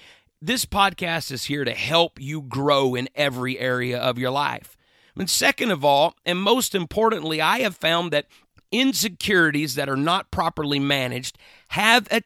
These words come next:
tendency to hold us back. They keep us from making bold moves when God tells us to take that step.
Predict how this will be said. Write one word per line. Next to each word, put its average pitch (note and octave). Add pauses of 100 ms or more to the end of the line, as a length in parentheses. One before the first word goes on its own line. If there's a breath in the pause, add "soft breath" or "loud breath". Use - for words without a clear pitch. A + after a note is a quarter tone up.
(120)
tendency C#3+
to B2+
hold D3+
us C3+
back. D3 (340 loud breath)
They F#3+
keep -
us F#3
from D3+
making C#3+
bold G#3
moves C#3
when B2
God C#3+
tells C#3
us A#2+
to C3
take -
that A#2+
step. D3+